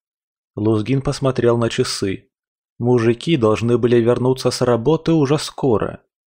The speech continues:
Им, естественно, накапают, они придут разбираться. Он вытащил из дома раскладушку, пристроил её в тени рядом с Вервольфом и улёгся,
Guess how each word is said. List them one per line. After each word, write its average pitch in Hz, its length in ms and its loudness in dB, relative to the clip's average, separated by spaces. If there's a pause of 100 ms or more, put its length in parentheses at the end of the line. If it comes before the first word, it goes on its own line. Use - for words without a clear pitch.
(280)
Им, 165 220 0
естественно, 147 800 -2
накапают, 139 840 -2 (100)
они 101 300 -2
придут 117 440 -2
разбираться. 107 920 -2 (760)
Он 151 300 0
вытащил 113 500 0
из 113 140 2
дома 156 340 2
раскладушку, 139 1080 -2
пристроил 135 580 0
её 98 220 2
в - 100 -8
тени 113 360 -2
рядом 139 320 0
с - 120 -10
Вервольфом 120 840 -2 (240)
и 147 140 0
улёгся, 135 800 0